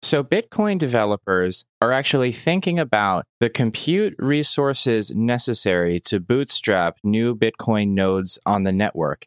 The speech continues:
And because witness data is expensive to validate in terms of computer resources, this means that as you download a blockchain, if you're dealing with really old blocks,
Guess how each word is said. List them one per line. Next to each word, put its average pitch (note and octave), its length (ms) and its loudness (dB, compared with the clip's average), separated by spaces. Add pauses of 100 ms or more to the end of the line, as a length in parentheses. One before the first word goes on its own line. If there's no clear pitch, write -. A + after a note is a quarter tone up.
(160)
And A2 440 0 (180)
because G3+ 880 0 (140)
witness D3 440 0
data F#2+ 500 0 (120)
is G#2+ 160 2
expensive C3 840 0
to A#2+ 120 -2
validate F#2 600 0
in G2 140 -2
terms G#2 480 0
of F2+ 600 -2
computer G#2+ 360 0
resources, E2+ 840 0 (140)
this F#3 220 0
means F#3 420 0
that F2+ 300 -2 (160)
as B2 200 0
you A#2+ 500 0 (180)
download D#3+ 540 0
a B2+ 60 -2
blockchain, G2+ 720 -2 (160)
if B2+ 180 -2
you're A#2 420 0
dealing D3+ 380 -2
with A#2+ 140 -4
really D3+ 420 0
old B2+ 360 0
blocks, F#2 600 -2